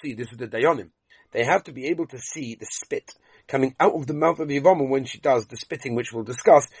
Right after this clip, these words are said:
during the process of the Chalitza. The Siv Le'ena Zkenim V'Yarka. V'idach Nami B'Boilei Lekad Rava. You need it for the other one of Rava. And therefore, how can you tell us that a regular person is kosher?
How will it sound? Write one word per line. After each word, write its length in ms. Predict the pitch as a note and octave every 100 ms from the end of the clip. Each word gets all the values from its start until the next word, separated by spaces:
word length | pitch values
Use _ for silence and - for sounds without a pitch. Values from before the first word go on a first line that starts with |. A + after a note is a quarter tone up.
| - -
during 280 | C#3 C3+
the 80 | B2
process 560 | A#2+ - D3+ C#3 C3 A2+ -
of 160 | C3+ A#2+
the 80 |
Chalitza. 540 | B2 A#2+ B2 D3+ - F2+ - _ _ _
The 80 | A2
Siv 160 | -
Le'ena 340 | D3+ D3 F3 D#3
Zkenim 380 | - F3 D#3+ B2
V'Yarka. 460 | A#2 A#2+ A2+ G2 _ _ _ _ _
V'idach 440 | - A2+ G2 A#2 -
Nami 260 | G3+ G4+
B'Boilei 480 | C#3 A2+ A2+ G2+ G2
Lekad 180 | G#2 G2
Rava. 220 | G2+ F#2
You 60 | G2
need 140 | B2
it 120 | A#2+
for 60 | G#2+
the 100 | A2
other 120 | B2+
one 160 | G#2+ F#2
of 80 | F2
Rava. 280 | F#3 F#3+ F3+ _ _ -
And 140 | A2+
therefore, 300 | C3 C3 B2+
how 140 | A#2+ C#3+
can 160 | C#3
you 60 | A2+
tell 220 | D3 D3
us 140 | A2+ -
that 320 | C3+ B2 -
a 20 |
regular 300 | A#2 B2 A#2
person 420 | - C3 A2+ G#2 -
is 120 | F2
kosher? 480 | - D#2+ - F#3+